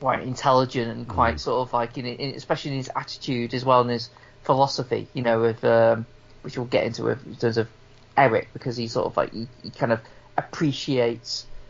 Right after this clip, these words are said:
Speaker 1: you know, the, the broader things, you know, he, he sees things, like, as a whole.
Speaker 2: Yeah.
Speaker 1: You know, so he's like, you see, you know, so he's telling Eric, "You're focused more on hate and anger," whereas, like,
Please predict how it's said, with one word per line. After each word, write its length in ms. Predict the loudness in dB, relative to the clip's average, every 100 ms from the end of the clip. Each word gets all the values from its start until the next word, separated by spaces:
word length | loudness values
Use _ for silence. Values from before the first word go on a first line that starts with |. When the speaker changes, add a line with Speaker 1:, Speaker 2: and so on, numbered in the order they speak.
| -12 -4
Speaker 1:
you 180 | 0
know, 60 | 0 -2
the, 80 | -10
the 160 | -8
broader 580 | -10 -4 4 8 8 6
things, 360 | 2 0 -2 -4
you 120 | -2
know, 140 | -2 -2
he, 120 | -4 -6
he 180 | -6
sees 280 | -2 0 0
things, 260 | 0 0 2
like, 240 | 2 2 0
as 120 | 0
a 40 |
whole. 300 | 4 4 4 -4 -20 -16 -8
Speaker 2:
Yeah. 180 | -4 0
Speaker 1:
You 80 |
know, 140 | 2 2
so 120 | 2
he's 140 | 0 2
like, 140 | 0
you 60 | 0
see, 220 | -2 -2
you 140 | 0 0
know, 40 |
so 140 | 2
he's 120 | 0 2
telling 320 | 2 2 -2 -10 0
Eric, 160 | 0 0 -2
"You're 140 | 2 2
focused 380 | 2 -2 -2 -2
more 200 | 0 0
on 60 |
hate 220 | -2 -4
and 100 | 0
anger," 420 | 0 0 0 -2 -4 -16 -4
whereas, 200 | 2 2
like, 240 | 2 -2